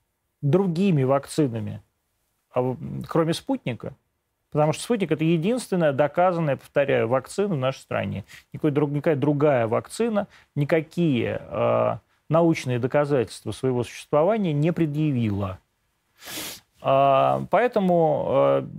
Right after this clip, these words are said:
здесь предсказывать сложно. Мы видим количество госпитализаций, мы видим количество смертей.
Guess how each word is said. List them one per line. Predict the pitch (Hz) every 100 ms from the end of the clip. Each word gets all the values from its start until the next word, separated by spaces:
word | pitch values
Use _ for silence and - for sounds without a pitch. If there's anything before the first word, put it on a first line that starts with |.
| 135 139 139 127 139
здесь | 143 233
предсказывать | - 151 - 190 160 123
сложно. | - 117 107 95 98 113
Мы | 175
видим | 247 190
количество | 147 160 165 -
госпитализаций, | 139 139 151 160 170 170 233 226 - 185 -
мы | 160
видим | 165 151
количество | 151 143 - 135
смертей. | - 143 135 - 180 170 160